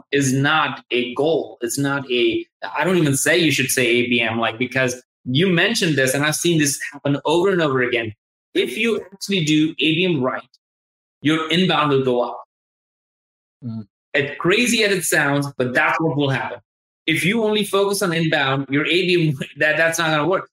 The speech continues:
Speaker 1: But if you actually do the right A B M, and let's just do, let's just re-, I'm gonna just repeat what Daniel just said, so everybody just rem-, hopefully remembers it, remembers that,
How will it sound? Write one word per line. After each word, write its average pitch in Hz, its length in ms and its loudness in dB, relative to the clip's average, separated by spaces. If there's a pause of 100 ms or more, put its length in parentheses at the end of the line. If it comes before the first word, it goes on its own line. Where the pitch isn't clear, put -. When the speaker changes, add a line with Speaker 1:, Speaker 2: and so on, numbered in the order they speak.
(100)
Speaker 1:
But 147 100 2
if - 120 -2
you 247 360 2 (100)
actually 196 320 -2
do 170 160 0
the 147 160 0
right 170 220 0
A - 120 -12
B 170 360 2
M, 135 360 0
and 143 120 -2
let's 156 180 0
just 147 220 -4
do, 151 200 -2
let's 139 240 -2
just 156 280 -4
re-, 131 320 -2
I'm 147 140 0
gonna 180 120 0
just 156 220 0
repeat 170 280 0
what 147 140 -2
Daniel 143 320 2
just 139 220 -2
said, 147 400 2
so 143 180 2
everybody 143 240 -2
just 131 220 -2
rem-, 127 300 -2
hopefully 151 440 0
remembers 139 400 2
it, 131 180 0
remembers 143 420 -2
that, 123 240 -2